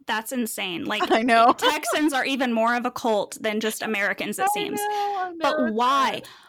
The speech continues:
Speaker 1: Why do we have to do this? Why are we so egocentrical as a country that we have to take something that was already perfect, it was already done, and make it American just to make it American? We didn't change a goddamn thing.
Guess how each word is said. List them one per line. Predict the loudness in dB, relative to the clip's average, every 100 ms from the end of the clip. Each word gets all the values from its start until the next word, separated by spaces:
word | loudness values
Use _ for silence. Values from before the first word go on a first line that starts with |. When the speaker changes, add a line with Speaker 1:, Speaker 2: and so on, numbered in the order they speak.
| -8
Speaker 1:
Why | -2 0 0 0
do | 0
we | 0
have | 0 -4 -4
to | -6
do | -6 -6
this? | -6 -6 -8
Why | -4 -2 0
are | 0
we | 0 0
so | -2 -4 -2 -2 -2 -4
egocentrical | -2 -2 -2 -6 -8 -4 -4
as | -4
a | -6
country | -4 -4 -2 -4
that | -4 -4
we | -4
have | -2 -4 -4
to |
take | -6 -8
something | -6 -6 -2 0
that | 0
was | 0 -2
already | 2 2 2 2 0 -2
perfect, | -8 -2 -2 0 0 -2 -2 -12 -4
it | -2
was | -2
already | 0 0 0 0
done, | 0 -2 -2
and | -2 -2
make | -2 -4
it | -4
American | -4 -4 -4 -6
just | -4 -4 -4
to | -6
make | -8
it | -6
American? | -6 -6 -6 -4
We | -2
didn't | -2 -6
change | -4 -2 -2 -2
a |
goddamn | -4 -4 -4 -6
thing. | -6 -2 -4